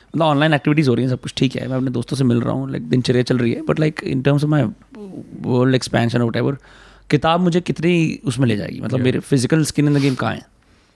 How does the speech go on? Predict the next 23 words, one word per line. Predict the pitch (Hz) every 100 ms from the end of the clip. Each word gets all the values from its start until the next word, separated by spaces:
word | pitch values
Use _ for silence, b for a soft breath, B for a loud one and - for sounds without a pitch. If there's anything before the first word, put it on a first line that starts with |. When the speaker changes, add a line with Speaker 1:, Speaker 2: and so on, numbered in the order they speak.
| b b b -
Speaker 1:
So | -
I |
started, | 156 156 175 175
uh, | 160 135 120 117 117
rock | - -
climbing | 120 110 -
Speaker 2:
Oh, | - - -
Speaker 1:
with | 127 107
this, | 113 110 98
Speaker 2:
amazing. | 113 107
Speaker 1:
uh, |
with | 113 123
this | -
community, | - 120 120 117 107
but | 110 120
they | 127
do | 131
it | 156
on | 156
the | 123
boulders | 123 123 120
of | 110
Haryana. | 107 98